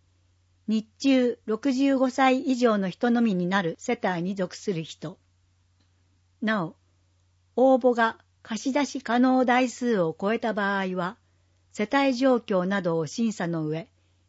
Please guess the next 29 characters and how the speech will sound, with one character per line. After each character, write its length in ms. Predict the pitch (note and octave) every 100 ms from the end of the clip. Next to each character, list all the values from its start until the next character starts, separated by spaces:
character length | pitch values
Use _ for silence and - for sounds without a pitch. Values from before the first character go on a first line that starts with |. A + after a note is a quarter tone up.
| _ -
緊 280 | C4 C#4+ C4+
急 260 | C4+ B3
度 100 | G3
の 140 | F3 E3
高 320 | F3+ - C4
い 120 | A3+
人 300 | F#3+ - A3+
を 80 | F#3
優 220 | F3+ F3+
先 280 | F3 F#3+ F3
し 140 | -
ま 140 | D#3+ D3
す。 200 | - _ _ _ _ _ _ _ _ _ -
な 220 | A3+ F3+
お、 140 | E3 _ _ _ _ _
黒 260 | B3 C#4+
電 280 | C#4+ D4 C#4+
話 120 | G3+
に 140 | G3+ G#3
は 140 | F3
取 180 | F3+ A3
り 60 | A3
付 200 | - G#3+
け 40 |
で 100 | F#3
き 120 | G#3+
ま 140 | F#3 F3+
せ 160 | E3+
ん。 120 | D3